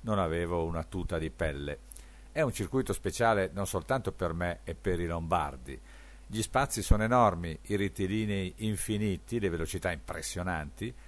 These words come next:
e chi arriva da fuori coglie immediatamente una particolarità. I profumi e i suoni delle moto da corsa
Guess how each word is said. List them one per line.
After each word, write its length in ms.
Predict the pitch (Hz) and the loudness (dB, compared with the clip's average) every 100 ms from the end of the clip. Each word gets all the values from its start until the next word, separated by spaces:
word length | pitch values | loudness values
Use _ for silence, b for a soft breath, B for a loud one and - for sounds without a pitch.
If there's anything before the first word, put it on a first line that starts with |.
| b b | b b
e 220 | 156 139 | 2 2
chi 140 | - 135 | 2 2
arriva 260 | 139 104 | 4 4
da 120 | 104 | 2
fuori 480 | 120 107 82 73 92 | 2 2 2 2 -2
coglie 360 | - 113 98 95 | 2 2 4 2
immediatamente 880 | 120 117 104 104 131 107 85 - 87 | 2 2 2 2 2 0 -2 -2 -2
una 220 | 85 82 | -2 0
particolarità. 1000 | 92 87 - - 87 87 85 - 98 B B B B | 0 0 -4 -2 0 0 -2 0 0 B B B B
I 120 | 120 | -4
profumi 640 | - 123 117 - 156 107 95 | 8 8 8 6 6 4 2
e 80 | 92 | 2
i 60 | |
suoni 560 | - - 143 107 85 80 | 2 4 6 6 4 -2
delle 180 | 78 82 | -2 2
moto 260 | 107 104 | 2 2
da 120 | 107 | 0
corsa 500 | - 117 120 - 139 | 4 6 6 2 -2